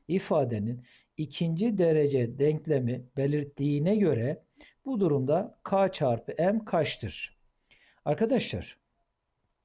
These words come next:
tekrarlıyorum. Verilen ifade ikinci dereceden bir bilinmeyen denklem ise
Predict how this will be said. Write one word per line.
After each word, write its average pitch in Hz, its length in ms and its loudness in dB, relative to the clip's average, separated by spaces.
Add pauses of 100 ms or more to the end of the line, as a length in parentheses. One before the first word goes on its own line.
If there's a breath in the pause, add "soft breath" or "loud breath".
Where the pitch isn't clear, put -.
(340 soft breath)
tekrarlıyorum. 196 840 2 (420 soft breath)
Verilen 147 420 2
ifade 135 640 2 (320)
ikinci 165 580 0
dereceden 139 760 2
bir 185 240 0
bilinmeyen 139 580 0
denklem 127 480 0
ise 139 600 -2